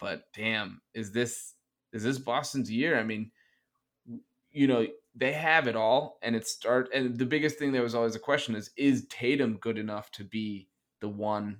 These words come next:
number one on a title team? I think the answer has gotta be yes right now, even if he doesn't win it this year or anything like that, but because he's showing that versatility and he's showing that he can solve defenses in ways that he couldn't before. So super impressed by him. I think, like you said, he is definitely a top ten player in the league.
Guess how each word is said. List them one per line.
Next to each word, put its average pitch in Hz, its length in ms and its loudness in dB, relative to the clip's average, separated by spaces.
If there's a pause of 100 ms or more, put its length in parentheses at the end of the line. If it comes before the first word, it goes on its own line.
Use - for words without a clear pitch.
(100)
number 113 240 0
one 107 260 -4
on 98 140 -6
a 95 60 -10
title 98 260 -2
team? - 180 -12
I 110 80 -4
think 143 140 -2
the 117 140 0
answer 123 240 0
has 104 140 -6
gotta 110 260 0
be 104 80 -4
yes 95 420 -6
right 127 140 0
now, 135 200 0
even 110 200 -4
if 107 80 -10
he 107 80 -6
doesn't 104 320 -10
win 101 180 -8
it 123 140 -4
this 135 180 -6
year 139 80 -2
or 139 60 0
anything 139 240 -6
like 139 140 -6
that, 147 280 0
but 110 200 -2 (380)
because 123 280 0
he's 127 160 4
showing 123 320 2
that 107 160 0
versatility 110 520 -4
and 110 80 -4
he's 110 120 -6
showing 127 340 0
that 107 100 -4
he 117 140 -2
can 107 160 -6
solve 104 380 -2
defenses 113 760 -8 (280)
in 113 180 -4
ways 110 240 4
that 107 100 -10
he 95 60 -10
couldn't 101 300 -8
before. 92 380 -8
So 104 300 -4 (420)
super 143 340 0
impressed 123 320 2
by 110 140 0
him. 107 240 -2
I 104 80 -2
think, 110 260 -6
like 107 180 -8
you 104 60 -10
said, 104 300 -2
he 110 240 0
is 104 300 -6
definitely 123 460 2
a 110 40 -2
top 107 260 -4
ten 107 140 -12
player 104 180 -6
in 104 60 -8
the 104 60 -10
league. 104 340 -8